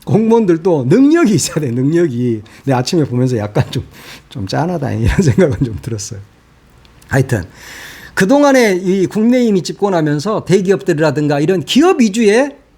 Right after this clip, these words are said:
활동만 해왔잖아요. 법인세 깎아주고 이런 짓거리들을 해온 겁니다. 에?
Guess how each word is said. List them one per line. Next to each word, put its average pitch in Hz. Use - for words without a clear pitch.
활동만 240
해왔잖아요. 202
법인세 330
깎아주고 247
이런 277
짓거리들을 262
해온 170
겁니다. 104
에? 202